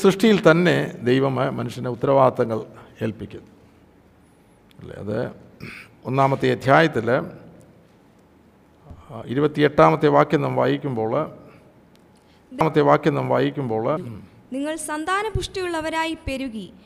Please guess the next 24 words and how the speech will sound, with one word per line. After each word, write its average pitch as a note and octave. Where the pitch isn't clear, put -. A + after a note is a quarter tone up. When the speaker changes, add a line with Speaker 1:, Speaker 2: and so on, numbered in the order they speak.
Speaker 2:
ഭൂമിയിൽ F#4
നിറഞ്ഞ്, C4+
അതിനെ F4
അടക്കി, C#4+
സമുദ്രത്തിലെ F#4+
മത്സ്യത്തിന്മേലും E4+
ആകാശത്തിലെ F#4
പറവജാതിയിന്മേലും F4
സകല D#4+
ഭൂചര F#4+
ജന്തുവിന്മേലും E4
വാഴുവിൻ" D#4+
എന്ന് -
Speaker 1:
വാ-, -
Speaker 2:
അവരോട് G3
കൽപ്പിച്ചു. A2+
Speaker 1:
വാഴുവീൻ. A2
ഒന്ന് A#2
അനുഗ്രഹം. A#2+
ദൈവം G#2+
ശാപത്തിനല്ല C3+
നമ്മളെ C3
വിളിച്ചിരിക്കുന്നത്. C#3
ദൈവസൃഷ്ടിയിൽ B2+